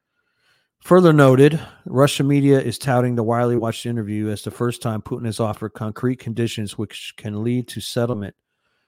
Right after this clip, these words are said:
"I think the most important message in Putin's interview is that Russia is ready for a political or diplomatic solution to the Ukraine conflict," said Dmitry Sluslov, director, deputy director of the Center for European and International Studies at Russia's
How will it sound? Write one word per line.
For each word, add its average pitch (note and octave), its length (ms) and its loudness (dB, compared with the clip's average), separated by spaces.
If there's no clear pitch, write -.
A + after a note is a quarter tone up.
"I - 60 -14
think C3+ 240 -2
the B2 80 -2
most C3+ 260 4
important C3+ 360 0
message C3 340 -2
in A2 100 -4
Putin's B2+ 380 -4
interview A2+ 380 -2
is G2+ 100 -6
that G#2 140 -6
Russia A#2+ 280 -2
is G#2 140 -4
ready A#2 220 -4
for A2 160 -4
a F#2+ 40 -8
political A#2 480 -4
or G2+ 160 -6
diplomatic A2 560 -8
solution A2+ 440 -6
to - 100 -10
the G#2 80 -6
Ukraine G#2 400 -8
conflict," G2+ 500 -10
said C3+ 200 2
Dmitry B2+ 440 0
Sluslov, A#2 580 -2
director, A2+ 560 -4
deputy B2 420 -2
director A2 340 -6
of G#2 80 -6
the G2+ 80 -8
Center A2 300 -6
for G#2 160 -8
European G#2 480 -6
and F#2+ 120 -10
International G2+ 560 -10
Studies G#2 420 -8
at F2+ 60 -12
Russia's G#2+ 480 -8